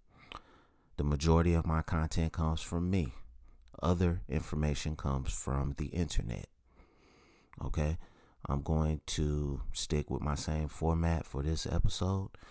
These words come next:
December twenty-eighth, two thousand nineteen. And this is episode number twenty-eight.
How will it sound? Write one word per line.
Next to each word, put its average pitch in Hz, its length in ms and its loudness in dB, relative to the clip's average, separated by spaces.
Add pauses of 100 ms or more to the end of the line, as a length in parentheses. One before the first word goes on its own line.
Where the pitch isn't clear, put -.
(420)
December 82 500 2
twenty-eighth, 87 800 6 (560)
two 80 180 -2
thousand 71 440 0
nineteen. 92 680 0 (1900)
And 73 220 -2
this 80 240 0
is 76 180 -6
episode 71 640 0
number 67 460 -4 (140)
twenty-eight. 69 760 0